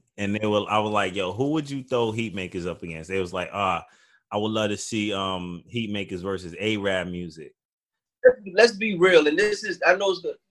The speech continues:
Speaker 2: If I say anything, I don't want it to come across as hate or me,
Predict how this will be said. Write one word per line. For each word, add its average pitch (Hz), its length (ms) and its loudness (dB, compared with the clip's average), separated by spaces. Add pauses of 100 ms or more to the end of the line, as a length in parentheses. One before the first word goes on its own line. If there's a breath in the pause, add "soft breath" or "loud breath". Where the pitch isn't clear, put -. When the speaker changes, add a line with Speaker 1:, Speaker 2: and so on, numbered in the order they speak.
(520)
Speaker 2:
If 180 140 8
I 233 100 10
say 233 320 8
anything, 208 340 2
I 170 120 10
don't 196 160 8
want 190 120 4
it 190 60 -6
to 175 80 -2
come 190 200 2
across 165 480 4
as 135 160 -6
hate 170 340 2
or 143 100 2
me, 151 140 0